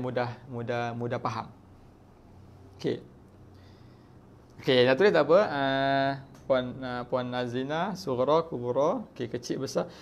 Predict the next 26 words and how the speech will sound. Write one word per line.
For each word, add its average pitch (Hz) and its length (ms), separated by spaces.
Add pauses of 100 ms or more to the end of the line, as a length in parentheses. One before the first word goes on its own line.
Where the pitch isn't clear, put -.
(120)
Kecil, 170 320
besar, 208 320
lebih 180 240
besar 196 240
tu 196 80
betul 175 240
juga. 170 320
Cumanya, 160 480 (320)
Ustaz 135 160
nak 139 160
mudahkan 151 640
dia 143 160
punya, 143 560
dia 131 80
punya, 135 720
ah, 127 240 (160)
term 160 240
tu, 160 240 (160)
term 139 240
tu 190 160
supaya 127 240
kita 127 160
mudah 127 160
faham. 127 320 (1120)
Sughra, 196 560
perlahan. 135 560